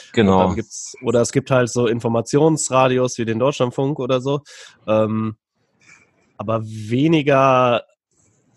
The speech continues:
Speaker 2: also in den U S A gibt's ganz, ganz viele Lokalstationen erstmal so, dass es eigentlich überall irgendwie Radio gibt. Ähm, und wo auch ganz viel Live-Musik und irgendwie für verschiedene Genres Musik,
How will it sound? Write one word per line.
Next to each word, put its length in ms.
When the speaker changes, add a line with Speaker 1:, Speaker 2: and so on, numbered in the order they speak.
Speaker 2:
also 180
in 100
den 60
U 40
S 100
A 200
gibt's 220
ganz, 260
ganz 200
viele 220
Lokalstationen 1080
erstmal 480
so, 140
dass 200
es 100
eigentlich 340
überall 360
irgendwie 260
Radio 320
gibt. 420
Ähm, 560
und 240
wo 140
auch 180
ganz 240
viel 160
Live-Musik 840
und 220
irgendwie 220
für 160
verschiedene 460
Genres 580
Musik, 580